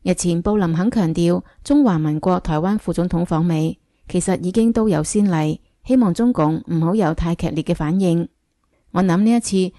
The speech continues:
康達會再度重申。我諗美國在意嘅係台灣副總統賴清德訪美之後，中共可能做出嘅反應。另外一個就係俄羅斯嘅國防部長紹伊古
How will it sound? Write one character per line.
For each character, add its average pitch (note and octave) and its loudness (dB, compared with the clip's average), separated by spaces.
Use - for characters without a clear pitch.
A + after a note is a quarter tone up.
康 B3 2
達 D3+ -2
會 E3 2
再 F3+ 0
度 E3 0
重 - -4
申。 G#3 0
我 F#3 0
諗 F3+ 2
美 G3 2
國 F3+ 0
在 D#3 0
意 F3 0
嘅 F#3 0
係 E3 0
台 E3+ -2
灣 A3 2
副 G3 -2
總 F3+ 0
統 F#3 2
賴 D#3+ -2
清 G#3+ -2
德 G#3+ -2
訪 E3+ -4
美 F3 0
之 G#3 0
後， D#3+ 0
中 C#4 2
共 D#3+ 2
可 D#3 0
能 E3+ 2
做 D3 -2
出 F#3+ -6
嘅 F#3 0
反 D3+ -2
應。 D#3+ -2
另 F3 2
外 F3 2
一 G#3+ 2
個 F#3 2
就 E3 0
係 D#3+ 0
俄 D#3 0
羅 D#3 0
斯 B3 -2
嘅 G#3+ 0
國 F#3 0
防 D3+ -2
部 E3 0
長 E3+ -2
紹 F3 0
伊 G#3 0
古 F3 0